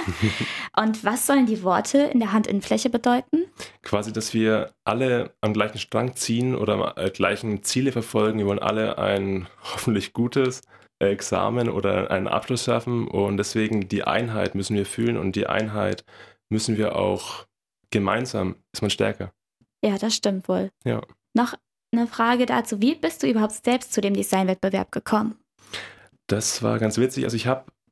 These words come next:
Speaker 2: angefangen, eine Ausbildung zum Mediengestalter zu machen und bin dann, nachdem ich mich dann doch für Jura entschieden hab, weil's dann nicht wirklich das war, was ich mir vorgestellt hab, hab ich dann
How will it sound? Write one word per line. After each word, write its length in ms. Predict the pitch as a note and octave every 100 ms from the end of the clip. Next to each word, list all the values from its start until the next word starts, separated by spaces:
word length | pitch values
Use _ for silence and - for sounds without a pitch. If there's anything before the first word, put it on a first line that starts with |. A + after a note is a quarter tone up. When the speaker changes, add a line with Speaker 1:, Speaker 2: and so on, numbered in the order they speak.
| -
Speaker 2:
angefangen, 680 | A2 B2+ - C3 B2+ A#2+ A2+
eine 680 | A2 G#2+ A2 G#2+ G2+ G2 -
Ausbildung 440 | A#2 - B2+ A#2
zum 140 | -
Mediengestalter 540 | G#2+ B2+ A#2+ - F#2+ G2
zu 120 | -
machen 360 | F#2+ F#2 C#3+ - _ _ _ _ - _ _ _
und 500 | A2 A2 A2 A2 - -
bin 240 | A#2 A#2+
dann, 600 | A2+ A2 A2+ A2+ A2+ G#2+ - _ _ _ _ _ - - -
nachdem 420 | G2 - A2 G#2+
ich 800 | G#2 G#2 G#2 G2+ - - - - -
mich 120 | - -
dann 140 | G2
doch 160 | G2+ -
für 120 | G#2+
Jura 240 | A2 A2+
entschieden 340 | A2 A2 G#2+ G#2+
hab, 200 | G2+ F#2+
weil's 360 | F#2+ F#2 -
dann 400 | F#2+ F#2 F#2 F#2 -
nicht 580 | F#2+ G#2 - - - -
wirklich 520 | G2 A2 A2 G#2+ G2+
das 220 | G#2 -
war, 180 | G2+ G2
was 140 | G2 -
ich 80 |
mir 80 | G#2
vorgestellt 440 | G#2 G#2+ G#2+ G#2+ A2
hab, 220 | A2 - _ _ _
hab 160 | - A2
ich 120 | G#2+
dann 260 | A2 G#2